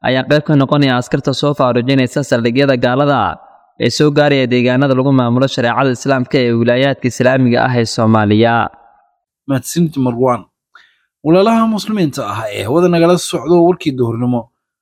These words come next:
Speaker 2: oo aad ka dhageysanayseen idaacadda Islaamiga Landulus xilligan waa naga intaas. Waad ku mahadsantihiin dhageysiga warkayaga.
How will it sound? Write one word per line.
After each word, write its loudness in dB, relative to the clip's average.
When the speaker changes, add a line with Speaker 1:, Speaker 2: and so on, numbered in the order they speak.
Speaker 2:
oo 2
aad 0
ka -2
dhageysanayseen 0
idaacadda 2
Islaamiga 0
Landulus 0
xilligan -4
waa 2
naga -6
intaas. -4
Waad 2
ku 0
mahadsantihiin 0
dhageysiga -2
warkayaga. -2